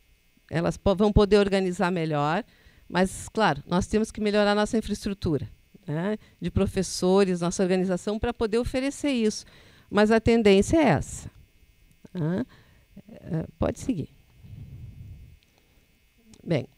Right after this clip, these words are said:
ah, a ideia da interconexão, que eu falei um pouco já mais pra vocês, da gente poder fazer um curso em vários lugares, poder fazer uma parte num e outro, uma parte no outro.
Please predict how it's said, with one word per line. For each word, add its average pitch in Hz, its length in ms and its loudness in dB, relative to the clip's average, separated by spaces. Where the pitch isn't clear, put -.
ah, 214 380 4
a - 140 4
ideia 233 480 6
da 202 200 8
interconexão, 208 920 2
que - 140 -10
eu 208 60 -6
falei 175 420 0
um 175 80 -4
pouco 175 340 -2
já 156 320 0
mais 151 220 0
pra 170 140 -2
vocês, 220 480 4
da 220 100 4
gente 214 280 4
poder 208 300 6
fazer 208 320 4
um 208 80 4
curso 208 460 0
em 202 80 4
vários 180 300 4
lugares, 175 840 -4
poder 190 240 -4
fazer 196 260 2
uma 190 180 4
parte 165 520 0
num 165 260 0
e 160 80 2
outro, 160 220 0
uma 151 80 -2
parte 151 320 -4
no 151 80 -6
outro. - 340 -12